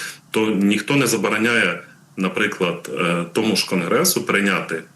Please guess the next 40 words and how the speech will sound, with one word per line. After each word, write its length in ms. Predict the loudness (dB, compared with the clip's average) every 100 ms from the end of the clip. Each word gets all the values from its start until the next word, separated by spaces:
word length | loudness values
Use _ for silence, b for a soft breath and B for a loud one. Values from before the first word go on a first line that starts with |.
| _ _ -20 _ -12
законопроект 640 | -4 0 0 0 -2 -2
про 120 | -4
гарантії 420 | -2 -2 -2 -2 0
безпеки 400 | 0 -2 -4 -4
для 100 | -2
України 440 | -2 -2 0 0
хоч 240 | 0 -2 0
завтра. 380 | -2 -2 -6
Питання 400 | -6 -4 -2 0
виключно 460 | 0 0 0 -2 -2
в 40 |
бажанні. 420 | -4 -2 -2 -2 -6 -12 B B B B -4
І 100 | 0
знову 200 | 2 2
ж 100 | 0
таки, 200 | -2 0
я 160 | 0
не 100 | 0
думаю, 300 | 2 2 4
що 420 | 2 2 2 2 0 -4
стоїть 380 | -4 0 0 0
питання, 360 | -2 -2 0
або 220 | 0 0 -2
ви 100 | 0
щось 360 | 0 0 0
віддаєте. 460 | 0 2 2 2 0
Вже 220 | -2 0
навіть 360 | 0 0 -2 0
не 80 |
йде 160 | 0 0
мова 260 | -2 -2 -2
про 200 | -2 -2
"віддаєте". 600 | -2 0 0 0 -2 -4
Так, 280 | -4 -2
йде 160 | -2 0
мова 260 | 2 2 2
про, 160 | 0
можливо, 400 | -2 0 2 2
демілітаризовану 920 | 2 0 0 -4 -4 0 2 0 0 0
зону. 360 | 0 0 -2